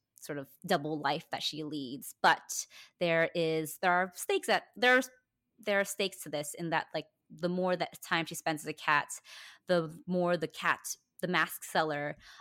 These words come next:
uh, starts to drain her life, and she will be, essentially turn into a cat permanently if she doesn't want to keep her human life enough. So it's, uh,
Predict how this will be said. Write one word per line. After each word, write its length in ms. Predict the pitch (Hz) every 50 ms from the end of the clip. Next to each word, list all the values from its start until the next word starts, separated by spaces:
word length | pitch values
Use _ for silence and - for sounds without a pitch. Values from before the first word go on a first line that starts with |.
| - _
uh, 300 | - 156 147 139 139 139 - -
starts 260 | - - 165 151 -
to 60 | -
drain 340 | 170 147 156 165 160 160 160
her 160 | 143 165 170
life, 480 | 160 151 151 147 147 151 151 - - - -
and 200 | 175 165 156 156
she 200 | 151 - - 160
will 160 | 151 156 160
be, 160 | 156 151 156 -
essentially 600 | - 190 180 190 180 180 - - 180 180 165 170
turn 400 | - - - - 247 247 247 240
into 300 | 233 208 208 202 - 196
a 40 | 185
cat 260 | 180 - - 175 - - _
permanently 640 | - - 165 160 160 - - - 151 151 147 151 147 _ - - - _ _
if 280 | - 165 156 - - -
she 540 | - - - - 175 165 160 160 156 160 147
doesn't 380 | - 170 156 - 151 - - -
want 240 | 160 156 156 151 _
to 420 | - - - 165 156 156 156 147
keep 240 | - - - 165 -
her 100 | - 165
human 300 | 160 - 165 147 143 131
life 240 | 123 127 113 160 -
enough. 320 | - 135 127 117 104 180 - - _ _ - - - - - - - _
So 480 | - - - 233 214 208 202 202 202 - -
it's, 280 | 269 302 294 - -
uh, 160 | 349 311 294